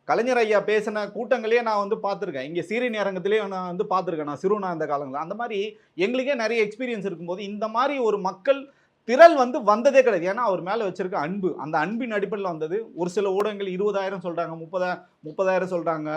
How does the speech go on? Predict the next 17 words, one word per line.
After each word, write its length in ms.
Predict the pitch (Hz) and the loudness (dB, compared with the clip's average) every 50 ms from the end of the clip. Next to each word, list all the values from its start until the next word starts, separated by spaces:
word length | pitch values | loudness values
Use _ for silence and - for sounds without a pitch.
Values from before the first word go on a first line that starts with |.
| 160 151 - - _ _ _ | -4 -4 -6 -10 _ _ _
ஒரு 160 | - 165 160 | -4 -4 -2
சில 280 | 160 190 175 170 170 160 | 0 2 4 6 6 4
மெயின் 280 | 151 156 175 214 247 233 | 4 2 0 0 -2 -2
ஸ்ட்ரீம் 280 | 233 - 247 226 208 | -4 -8 -8 -8 -8
மீடியாலே 340 | 208 196 190 196 190 214 208 | -6 -4 -2 0 0 -2 -2
நாற்பத்தெட்டாயிரம் 720 | 196 226 - 190 220 208 175 196 180 180 180 175 190 185 | -2 -2 -2 -2 -2 -4 -4 -4 -2 -2 -2 -2 -2 -4
சொல்றாங்க. 360 | 180 170 156 151 139 147 139 131 | -6 -4 -4 -4 -4 -4 -4 -2
என்ன 260 | 143 160 180 208 233 | -2 -2 -2 -4 -4
கேட்டீங்கன்னா, 560 | 214 - 220 220 214 208 196 190 196 214 254 269 - - _ _ _ _ _ - | -2 0 0 0 0 -4 -8 -8 -8 -8 -8 -8 -10 -16 _ _ _ _ _ -2
குறைஞ்சது 400 | 165 165 208 240 254 277 269 302 | 0 2 2 2 0 0 2 4
ஒரு 220 | 285 247 220 214 208 202 190 180 165 - _ _ _ | 6 6 6 6 4 2 2 -2 -6 -10 _ _ _
இருபத்தையாயிரத்துல 640 | 156 170 226 247 233 233 220 208 202 190 185 185 226 214 | 2 4 6 6 6 6 4 4 4 4 2 -2 -4 -6
முப்பதாயிரம் 460 | 190 180 180 220 208 196 180 170 170 | -8 -4 0 2 2 4 4 2 2
பேர் 120 | 208 214 | 0 0
கண்டிப்பா 500 | - 175 165 185 220 196 214 208 185 170 | -2 -2 -2 -2 -2 -2 0 0 0 0
வந்து 120 | 165 165 160 | 0 -2 -4
வந்திருப்பாங்க. 500 | 151 156 165 156 - - 113 101 98 | -4 -2 -2 -4 -4 -4 -8 -8 -10